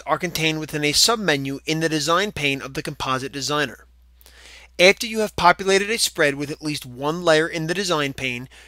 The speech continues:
you can right-click on any layer to access this submenu. Your options include moving a layer up or down within the order of layers, aligning layers, removing layers, duplicating layers,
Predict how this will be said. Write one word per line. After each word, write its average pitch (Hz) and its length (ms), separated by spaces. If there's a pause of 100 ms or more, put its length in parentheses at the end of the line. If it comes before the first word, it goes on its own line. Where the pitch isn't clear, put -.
(120)
you 160 100
can 147 220
right-click 190 520
on 151 140
any 160 240
layer 156 320
to - 160
access 143 460
this 151 180
submenu. 170 600 (1800)
Your 170 180
options 180 400
include 160 440 (220)
moving 180 340
a 226 120
layer 160 380 (340)
up 180 260
or 233 160
down 143 380
within 156 260
the 175 160
order 160 300
of 175 100
layers, 131 520 (600)
aligning 160 540
layers, 120 580 (480)
removing 165 600
layers, 113 560 (480)
duplicating 208 600
layers, 202 580